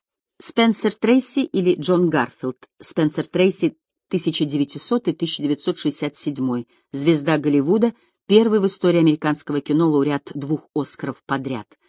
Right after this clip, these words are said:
Неоднократно снимался с Кэтрин Хепберн. Джон Гарфилд, настоящее имя Джейкоб Юлиус Гарфинкль, тысяча девятьсот тринадцатый, тысяча девятьсот пятьдесят второй, выступал в амплуа сходном с Кэгни или Богартом.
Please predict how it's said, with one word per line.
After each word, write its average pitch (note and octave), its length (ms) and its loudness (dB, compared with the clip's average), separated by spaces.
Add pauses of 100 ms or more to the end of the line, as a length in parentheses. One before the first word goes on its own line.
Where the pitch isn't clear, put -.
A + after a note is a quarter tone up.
(280)
Неоднократно E3 600 2
снимался D#3 500 2
с - 140 -6
Кэтрин D3 420 0 (200)
Хепберн. C3 640 -2 (560)
Джон F3+ 360 4
Гарфилд, D#3+ 840 0
настоящее C#3+ 580 0
имя C3+ 160 2
Джейкоб C#3 640 0
Юлиус C3+ 540 0 (260)
Гарфинкль, C#3+ 880 -2 (480)
тысяча E3+ 260 0
девятьсот D3 340 -2
тринадцатый, D#3+ 520 0
тысяча D3+ 260 -2
девятьсот C#3+ 460 -4 (340)
пятьдесят D#3+ 420 0
второй, C3+ 460 -4 (240)
выступал G3 500 2
в E3+ 60 0
амплуа G3 340 2
сходном C#3+ 580 2
с - 160 -6
Кэгни E3+ 380 2
или F3 200 2
Богартом. C#3 720 0